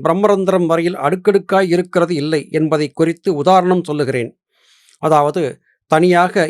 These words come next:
ஏதாகிலும் ஒரு வழியாக போகும்போது திடீர் என்று நமக்கு தெரியாமல் ஒரு வெடிச்சத்தமோ வேறோ கேட்டு நாம் திடீரென்று பயப்படும் போது நம் ஜீவன் என்னவாகிறது?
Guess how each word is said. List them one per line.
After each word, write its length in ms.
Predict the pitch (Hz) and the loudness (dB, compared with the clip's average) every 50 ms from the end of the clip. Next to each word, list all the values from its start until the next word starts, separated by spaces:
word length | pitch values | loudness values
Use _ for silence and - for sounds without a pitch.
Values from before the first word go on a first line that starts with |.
| 165 | 0
ஏதாகிலும் 580 | 165 175 170 175 170 170 160 180 196 190 185 - 151 | 0 0 2 2 2 2 0 0 0 -2 -2 -2 -2
ஒரு 160 | 156 175 175 | -2 0 0
வழியாக 600 | 160 160 165 175 170 170 170 165 165 - 170 160 | 0 0 0 0 2 2 2 2 0 0 -2 -2
போகும்போது 720 | - - 185 190 165 180 156 131 127 135 147 160 180 170 135 123 - _ _ _ _ _ _ - | -2 -2 -2 -2 -2 -4 -6 -6 -4 -4 -2 -2 0 -2 -2 -4 -8 _ _ _ _ _ _ 0
திடீர் 300 | 180 196 226 233 247 196 | 0 2 2 2 0 0
என்று 320 | 185 180 180 180 175 196 175 156 | 0 0 0 2 2 2 2 2
நமக்கு 340 | 156 165 175 175 175 - 160 - | 2 0 0 0 -2 -4 -6 -2
தெரியாமல் 580 | - 170 180 190 185 185 180 180 185 185 180 147 | 0 0 0 2 4 4 4 4 4 2 0 -2
ஒரு 200 | 143 160 160 147 | -2 -2 0 0
வெடிச்சத்தமோ 680 | 147 170 214 214 - - 170 - - 160 165 170 160 135 - - 143 | 0 0 -2 -2 -2 -4 -4 -4 -4 -2 0 0 0 -2 -2 -4 -4
வேறோ 320 | 135 165 185 190 185 180 170 | 0 2 2 4 2 2 0
கேட்டு 440 | - - 156 151 143 _ - 165 135 127 - _ _ _ _ _ | 0 -2 -4 -4 -2 _ -2 -2 -2 -2 -6 _ _ _ _ _
நாம் 260 | - 156 170 175 170 156 | -2 0 2 2 0 0
திடீரென்று 560 | 139 160 190 220 247 226 202 190 190 180 185 180 | -2 -2 0 0 2 2 2 2 2 0 -2 0
பயப்படும் 540 | - 156 156 196 214 185 - 202 185 170 160 | 2 2 2 2 2 0 -2 -2 -2 -2 -2
போது 280 | 147 151 170 170 175 160 151 | -2 -2 0 0 0 -2 0
நம் 280 | 151 165 165 165 156 | 0 2 2 2 0
ஜீவன் 360 | 139 175 196 208 190 190 160 151 | 0 -2 0 2 2 2 2 2
என்னவாகிறது? 720 | - 151 160 185 202 180 165 156 135 135 139 131 113 131 | 0 0 0 2 2 2 2 2 0 0 -2 -4 -4 -6